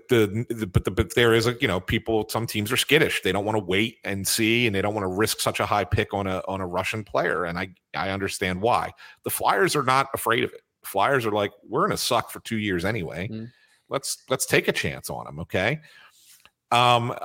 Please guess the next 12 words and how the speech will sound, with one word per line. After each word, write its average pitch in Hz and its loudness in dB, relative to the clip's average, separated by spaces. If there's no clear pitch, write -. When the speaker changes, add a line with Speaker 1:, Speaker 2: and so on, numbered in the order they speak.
Speaker 1:
I 131 2
think 185 2
he's 175 0
probably 139 0
going 127 2
in 113 -2
the 104 -4
four 123 2
five 98 0
range. 73 -10
If 98 -4
it, 87 -6